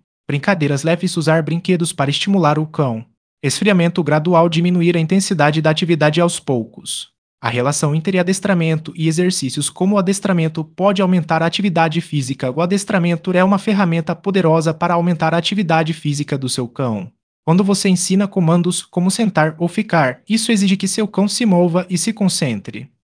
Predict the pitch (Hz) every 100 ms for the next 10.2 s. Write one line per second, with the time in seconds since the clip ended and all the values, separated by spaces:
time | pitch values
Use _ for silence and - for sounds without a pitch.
0 | _ 196 196 202 185 - 180 190 180 180
1 | 175 131 139 139 135 - 190 190 - 175
2 | 160 160 202 175 143 151 165 175 170 175
3 | 151 147 131 139 156 196 185 180 - 127
4 | - 113 - _ _ _ 165 139 151 151
5 | 131 - 131 113 - _ _ _ 214 208
6 | 165 123 113 - - - 139 - 165 170
7 | 190 170 160 156 196 175 156 147 151 139
8 | 123 110 - - _ _ - 180 120 -
9 | - _ _ _ 151 156 190 139 139 147
10 | -